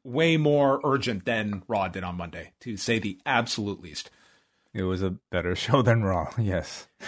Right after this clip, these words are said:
Speaker 2: Nobody
Speaker 1: Uh,
Speaker 2: left the ring after somebody slipped. Um, <laughs> you know.
Speaker 1: I don't, I don't wanna, dude, I watched that, and then on Tuesday, my wife and I caught up on Riverdale, and we both have agreed, like, I think we're done.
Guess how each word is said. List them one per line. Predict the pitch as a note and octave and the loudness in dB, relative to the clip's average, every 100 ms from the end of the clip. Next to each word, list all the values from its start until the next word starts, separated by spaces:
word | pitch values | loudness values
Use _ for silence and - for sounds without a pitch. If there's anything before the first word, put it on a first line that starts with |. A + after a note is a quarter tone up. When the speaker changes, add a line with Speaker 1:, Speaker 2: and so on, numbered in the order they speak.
| - D3+ | -8 -6
Speaker 2:
Nobody | B2+ A#2+ C3+ C#3+ C#3+ | 0 2 2 4 2
Speaker 1:
Uh, | |
Speaker 2:
left | C3 A#2+ B2+ - | 4 2 2 0
the | A#2+ | 2
ring | A2+ A2+ A2+ | 4 4 4
after | A#2 G#2 G#2 A#2 G#2+ A2 | 4 4 2 2 4 4
somebody | - G#2+ G#2+ | 2 2 0
slipped. | G2+ - G2 G2 G#2 - - _ _ - | -2 -2 2 2 2 -4 -20 _ _ -4
Um, | F#2 F#2+ F#2 E2+ E2+ F#2+ - - | 2 2 2 0 -4 -6 -10 -14
<laughs> | - - | -6 2
you | A2 | 4
know. | F#2+ F#2+ | 4 4
Speaker 1:
I | D#3 | 4
don't, | D#3+ E3 | 2 2
I | F3 | 4
don't | F3 E3 | 4 2
wanna, | C#3+ C3 B2+ - - | 2 0 -2 -2 0
dude, | D#3 D3 B2+ | 2 2 4
I | E3 | 4
watched | G#3+ G#3 - B2+ | 4 2 2 2
that, | B2 C#3+ E3 - _ _ - | 4 4 2 -2 _ _ -6
and | C3+ | 2
then | E3 | 4
on | D3+ | 4
Tuesday, | A#2+ - E3+ E3 F3+ E3+ F3 E3+ E3+ _ _ _ | 2 2 2 4 4 4 2 0 -4 _ _ _
my | A#2 | -4
wife | A#2 D3+ D#3+ | 2 2 4
and | |
I | D#3 | 4
caught | C#3 - C#3 | 4 4 4
up | C#3 A#2+ | 4 2
on | G2 | 0
Riverdale, | A2 C3+ C#3 C#3 D3 D3+ - | 0 2 4 4 4 2 -2
and | G#2 G2+ G2+ F#2 - - _ _ _ - | -6 -4 -4 -6 -12 -20 _ _ _ -2
we | A#2+ A#2 A2+ | 4 6 6
both | F#2 A2+ A2 G#2+ - | 4 4 4 2 0
have | G#2 | 0
agreed, | F#2+ F#2 F#2 F2+ | 0 2 2 2
like, | F2+ F#2 | 0 -2
I | - | -4
think | - G2 | -2 -2
we're | F2+ | -2
done. | F2 - F2 | -4 -8 -10